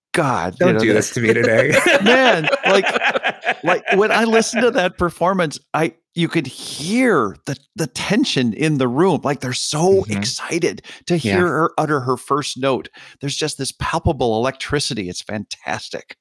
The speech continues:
Speaker 2: Yeah. No, it's, that's the one thing I keep pulling myself back to is, is the classics.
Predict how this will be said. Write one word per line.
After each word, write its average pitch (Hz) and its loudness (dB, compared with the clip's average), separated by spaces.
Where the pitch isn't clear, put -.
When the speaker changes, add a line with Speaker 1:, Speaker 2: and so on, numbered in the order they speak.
Speaker 2:
Yeah. 101 0
No, 104 0
it's, - -2
that's 135 0
the 160 2
one 131 2
thing 120 -2
I 104 0
keep - -4
pulling 104 0
myself 98 -2
back 95 -2
to 92 0
is, - -4
is 104 -6
the - -8
classics. - -6